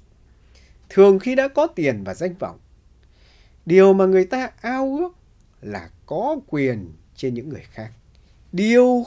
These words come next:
khiển người khác. Các tranh chấp về quyền hành làm nảy sinh những biến động xã hội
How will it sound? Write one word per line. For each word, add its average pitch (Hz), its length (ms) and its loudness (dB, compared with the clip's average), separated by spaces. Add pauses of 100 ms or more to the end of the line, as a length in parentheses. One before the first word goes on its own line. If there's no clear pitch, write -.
khiển 214 440 0
người 220 180 -2
khác. 262 280 -12 (2250)
Các 185 180 -10 (100)
tranh 147 380 -8
chấp 175 180 -6 (320)
về 92 260 -12 (180)
quyền 104 340 -6
hành 85 220 -16 (920)
làm 165 360 -4
nảy 131 280 -4
sinh 240 440 -6 (200)
những 175 360 -10
biến 214 200 -4 (120)
động 143 260 0
xã - 280 -12
hội 139 320 -6